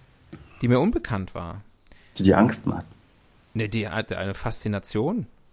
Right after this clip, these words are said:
Speaker 1: Ähm, und, ähm, äh, wann, wann hast du das letzte Mal ein Gedicht gelesen? Keine Sorge, ich werde dich nicht fragen, welches.
Speaker 2: Äh,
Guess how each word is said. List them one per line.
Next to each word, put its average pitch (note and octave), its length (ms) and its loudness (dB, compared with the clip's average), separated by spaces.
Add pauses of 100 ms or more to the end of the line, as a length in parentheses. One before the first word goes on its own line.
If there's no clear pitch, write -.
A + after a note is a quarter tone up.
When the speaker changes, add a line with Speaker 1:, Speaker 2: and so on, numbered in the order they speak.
(140)
Speaker 1:
Ähm, G2+ 800 -4 (320)
und, G#2+ 520 -4
ähm, F#2+ 520 -12 (1000)
äh, G2+ 240 -12 (800)
wann, C3 240 -4 (160)
wann B2+ 180 -2
hast D3 200 -6
du - 20 -6
das B2 160 -4
letzte C3+ 280 -6
Mal A#2+ 180 -2
ein A#2 80 -2
Gedicht A#2+ 400 -10
gelesen? D#3+ 640 -8 (760)
Keine A#2+ 200 -4
Sorge, A#2 220 -4
ich G#2+ 120 -10
werde A2+ 120 -6
dich A#2 80 -4
nicht C3 140 -10
fragen, A#2 300 -6
welches. B2 480 -10 (2000)
Speaker 2:
Äh, G2 840 4